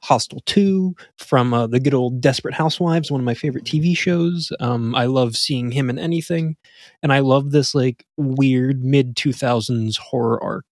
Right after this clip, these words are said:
that he went on, um, 'cause he was in, like, a bunch of random ass horror movies. Uh, the one thing that we are completely blowing over in this whole discussion, and I think that it does not do a good service to us, is not talking about the kills.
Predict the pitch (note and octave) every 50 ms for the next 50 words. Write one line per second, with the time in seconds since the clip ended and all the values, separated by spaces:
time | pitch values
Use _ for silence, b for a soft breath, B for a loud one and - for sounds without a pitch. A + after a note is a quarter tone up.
0 | _ _ _ B2+ - - - - G#2 G#2 G2+ G2+ - - - A#2 - - D#3 C#3
1 | - - _ _ _ _ _ _ _ _ _ _ _ - C3 G#2 G#2+ - B2+ C3+
2 | B2+ B2+ A#2+ A#2 A2+ A2 A2 G#2+ - G#2 A2 A2+ A2+ - A2+ G#2+ A2+ A2 G#2+ G#2+
3 | G#2 G#2 G2+ G#2+ A2+ - - - - - - B2 A#2 A2 A2 A2+ A2+ A2 A#2 A#2
4 | A2+ A2 - - C3+ B2 A#2 B B B B B D#3 C#3 C#3 F3+ G#3 A#3 A3 A#3
5 | A3 G3+ F#3+ E3 C#3+ C3 B2+ B2+ C3 B2+ A#2+ A2+ A2 - - - A2+ - F3 F#3
6 | - E3 D#3 D3+ C#3 C#3+ C3+ C3 C3+ B2+ A#2+ A#2 A#2 A2 A2+ A2+ A#2+ - C3 B2+
7 | A#2 A#2 - - E3 F3 E3 D3+ D3 - - - B2 A2 - - C#3 A#2+ B2+ C3
8 | C#3 D3 C3 B2+ C3 B2 A#2+ A#2 - - - B2+ A#2+ A#2+ C3 - - - C3 A#2+
9 | D3+ D3 D3 C3+ C3 C3+ B2+ B2 B2 - - - - - C#3 B2+ B2+ B2+ - -
10 | - B2+ B2 B2 B2 - - b b b b _ _ _ _ - A#2 A2 B2 A2+
11 | A#2 - - _ - - A2+ G#2+ - - A#2 B2 - C#3 C#3 B2 B2+ A#2+ B2 -
12 | _ _ _ _ B2 A#2 - - - - - - D3 -